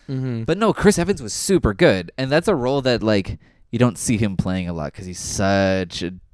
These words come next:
Speaker 2: it's like that Ben Affleck thing, where it's like he's such a terrible person, and he's
Speaker 1: Yeah.
Speaker 2: so, like, aggro and masculine and, like, rah, rah,
Speaker 1: Yeah.
Speaker 2: rah.
Speaker 1: And w-, in that one, there's a little bit of a, you feel like there's a wink, like,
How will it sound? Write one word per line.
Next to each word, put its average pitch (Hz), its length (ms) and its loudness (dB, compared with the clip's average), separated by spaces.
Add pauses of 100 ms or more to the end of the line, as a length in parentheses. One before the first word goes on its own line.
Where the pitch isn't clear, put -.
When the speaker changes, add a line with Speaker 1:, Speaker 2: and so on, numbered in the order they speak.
(400)
Speaker 2:
it's - 120 -8
like 180 160 4
that 151 360 2
Ben 151 140 8
Affleck 147 340 0
thing, 95 140 -2
where 95 60 -6
it's 98 60 -4
like 98 100 -4
he's 110 120 -2
such 95 160 -4
a 98 60 -6
terrible 90 460 -4
person, 95 440 -4
and 90 120 -4
he's 127 140 -2
Speaker 1:
Yeah. 117 80 0
Speaker 2:
so, 95 140 -2
like, 90 340 -4 (640)
aggro 110 560 2
and 95 100 -4
masculine 101 520 -2
and, 95 80 -4
like, 76 140 -8
rah, 92 100 -2
rah, 98 80 0
Speaker 1:
Yeah. 110 460 -2
Speaker 2:
rah. 87 160 -10 (360)
Speaker 1:
And 127 260 -4 (640)
w-, 143 200 -6
in 147 180 -6
that 156 200 -2
one, 131 200 -2
there's 113 200 -2
a 110 40 -4
little 120 440 -2
bit 113 160 -2
of 104 140 -6
a, 104 120 -8 (100)
you 107 160 -8
feel 135 320 -2
like 110 220 -2
there's 104 220 -10
a 95 80 -8
wink, 92 460 -14
like, 98 440 -14